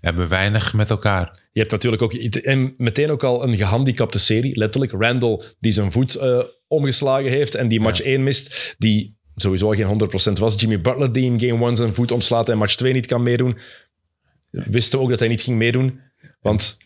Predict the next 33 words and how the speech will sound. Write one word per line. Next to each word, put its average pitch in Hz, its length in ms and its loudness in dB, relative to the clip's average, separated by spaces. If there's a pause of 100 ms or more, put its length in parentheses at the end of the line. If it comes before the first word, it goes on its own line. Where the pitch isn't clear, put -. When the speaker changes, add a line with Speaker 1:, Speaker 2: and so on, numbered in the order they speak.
(180)
Speaker 1:
Ja. 82 120 -4
Speaker 2:
ze 78 160 -4
hebben 101 220 0
hun 101 100 0
ene 104 120 2
match 107 180 2
gewonnen 131 300 0
in 120 60 2
New 104 100 2
York. 90 360 -2 (120)
Speaker 1:
Ja. 87 340 -4 (240)
En, 98 260 0
Speaker 2:
Nu 123 80 2
Speaker 1:
eh, 120 40 0
Speaker 2:
ga 120 80 0
je 113 60 2
naar 104 100 0
Speaker 1:
Tyler 104 120 2
Speaker 2:
Miami. 110 140 2
Speaker 1:
Herro 107 260 0
met 107 200 -2
zijn 104 160 0
hand. 120 360 0 (100)
Speaker 2:
Ja, 113 220 -2
die 117 120 2
is 113 140 0
out 117 240 2
voor 110 160 0
de 107 60 2
rest 107 180 0
van 110 80 -2
de 98 80 -4
playoffs. 131 520 -2